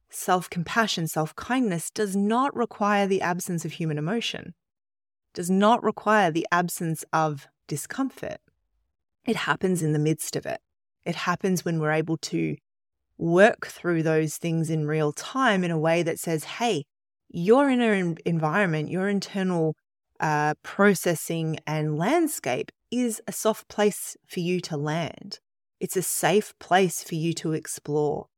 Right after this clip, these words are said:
to be honest, to get curious and to process." And maybe some of that happens externally as well, of course. But this is what I talk about, or this is what I mean, I, I guess, when I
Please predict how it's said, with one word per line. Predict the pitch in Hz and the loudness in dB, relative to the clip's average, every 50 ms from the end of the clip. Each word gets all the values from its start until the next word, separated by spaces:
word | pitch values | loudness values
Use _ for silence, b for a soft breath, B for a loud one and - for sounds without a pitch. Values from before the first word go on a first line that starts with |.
| _ _ - | _ _ -12
to | - 165 | -6 -2
be | 165 175 - - - | -2 -2 -2 -2 -2
honest, | 160 160 165 160 147 - 160 - - - | -2 0 0 -2 -4 -6 -8 -10 -8 -8
to | - | -8
get | - 190 214 - - | -6 -6 -8 -8 -10
curious | - - - - 165 160 160 175 165 147 - - - 175 - - - - - - _ _ _ _ _ _ _ _ - | -12 -10 -6 -2 0 2 2 2 2 0 0 -4 -8 -12 -10 -10 -10 -10 -10 -14 _ _ _ _ _ _ _ _ -4
and | 165 170 156 | -4 -2 -2
to | 147 | -4
process." | - - - - - - - - - - - - - - _ _ _ _ _ - | -4 -4 -4 -4 -2 -4 -6 -10 -10 -12 -12 -12 -14 -14 _ _ _ _ _ -2
And | 214 202 | 2 2
maybe | 185 175 165 175 160 - | 4 4 2 0 -4 -6
some | - - 165 156 | -6 -4 -4 -2
of | 156 | -2
that | 151 147 - | -2 -2 -2
happens | 151 156 151 147 151 147 | -2 -2 -4 -2 -2 -4
externally | 147 - - - - - - - - | -4 -4 -6 -8 -10 -10 -8 -8 -8
as | 135 - - | -8 -4 -2
well, | - - - | -2 -2 -4
of | - - _ | -6 -12 _
course. | - - - - - 170 - - - _ _ _ _ _ _ _ _ _ _ _ _ _ _ _ _ _ _ _ _ | -6 -4 -4 -4 -6 -8 -12 -14 -16 _ _ _ _ _ _ _ _ _ _ _ _ _ _ _ _ _ _ _ _
But | - 214 | -4 0
this | - 269 262 - | 2 2 2 2
is | 285 277 | 2 4
what | 262 247 | 6 6
I | 214 196 | 6 6
talk | - - - - - | 4 2 0 0 2
about, | 302 196 196 175 156 147 - - - | 2 2 4 4 6 4 4 2 2
or | 190 190 | 4 4
this | 185 180 - | 4 2 0
is | 202 | 0
what | 196 180 | 0 2
I | 165 160 | 2 2
mean, | 165 185 208 233 | 2 2 4 4
I, | 247 196 160 151 - - | 4 4 2 0 0 -2
I | 156 | -2
guess, | 151 160 151 147 147 - | -2 0 -2 -2 -2 -4
when | - 175 170 160 | -4 -4 0 0
I | 151 151 156 160 - | 2 2 2 0 -2